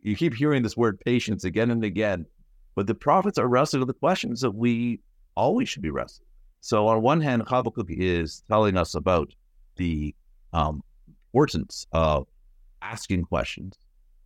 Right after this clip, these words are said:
It's not discredited. In fact, that's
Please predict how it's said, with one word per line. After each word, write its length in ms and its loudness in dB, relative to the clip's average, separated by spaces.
It's 200 -2
not 440 0
discredited. 680 -2
In 140 -4
fact, 180 2
that's 300 -4